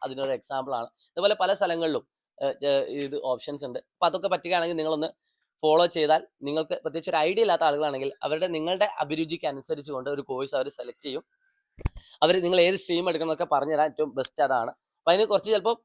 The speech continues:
ഏ, പെയ്ഡ് ആണോ എന്ന് കറക്റ്റ് അറിയില്ല. ചില സ്ഥലങ്ങളിൽ പെയ്ഡ് ആണ്, ചില സ്ഥലങ്ങളിൽ ഫ്രീ ആണ്.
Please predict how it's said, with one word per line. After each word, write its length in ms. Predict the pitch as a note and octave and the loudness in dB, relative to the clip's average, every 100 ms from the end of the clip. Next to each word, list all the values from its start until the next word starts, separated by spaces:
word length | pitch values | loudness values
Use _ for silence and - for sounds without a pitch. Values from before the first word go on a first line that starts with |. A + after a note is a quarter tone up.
| D3+ | 0
ഏ, 260 | D#3 D3 C#3 - | 2 2 -2 0
പെയ്ഡ് 280 | E3 E3+ G3 | 2 4 6
ആണോ 260 | F3+ F3+ F#3+ | 6 4 0
എന്ന് 120 | G3+ | 2
കറക്റ്റ് 240 | F3+ - F#3 | 0 0 -2
അറിയില്ല. 180 | D#3 E3+ | 0 0
ചില 180 | - C#3 | 0 -2
സ്ഥലങ്ങളിൽ 380 | D3+ D3+ D#3+ | 0 0 0
പെയ്ഡ് 220 | D#3+ D#3 D#3+ | 0 0 2
ആണ്, 120 | D3+ | 0
ചില 140 | E3 | -2
സ്ഥലങ്ങളിൽ 240 | D3 D3+ D3+ | -4 -2 -6
ഫ്രീ 260 | - D#3 | -6 -4
ആണ്. 180 | C#3+ | -2